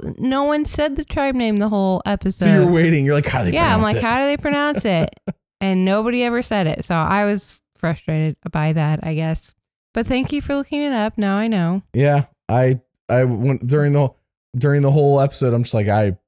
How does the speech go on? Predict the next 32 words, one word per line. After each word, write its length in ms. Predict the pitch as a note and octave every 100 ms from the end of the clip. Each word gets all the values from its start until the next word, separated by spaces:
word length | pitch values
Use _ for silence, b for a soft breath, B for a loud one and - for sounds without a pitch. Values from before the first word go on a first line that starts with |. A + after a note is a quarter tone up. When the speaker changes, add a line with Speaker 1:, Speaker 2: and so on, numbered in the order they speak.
| _ _ _ C3
Speaker 2:
not 180 | A#2+
even 120 | G#2+ G#2
gonna 120 | F#2
think 160 | G2+
about 160 | F#2 F2
this 240 | F2+ F2
'cause 180 | - G#2+
I'm 260 | A#2 G#2+ G#2
gonna 180 | G#2 G2
be 80 |
too 260 | G2 - A2+
distracted 540 | G2 G2+ A2 G2 -
trying 140 | - F#2+
to 20 |
figure 140 | F#2
out 40 | F#2
what 60 |
that 120 | F2 D#2+
means." 320 | F2+ F2 - _ _ _ _ -
While 120 | A#2+
we're 120 | A#2+
furiously 500 | A2+ D3+ D3 C#3 C#3+
taking 340 | B2+ C#3+ B2+ B2
notes 240 | A#2+ A#2
while 60 | A#2
the 80 |
episode's 280 | G#2+ - G2+
live, 300 | G2+ G2 G2 - _ _ -
by 160 | G3
the 60 | F#3+
way, 100 | D3
tonight, 380 | - E3 F#3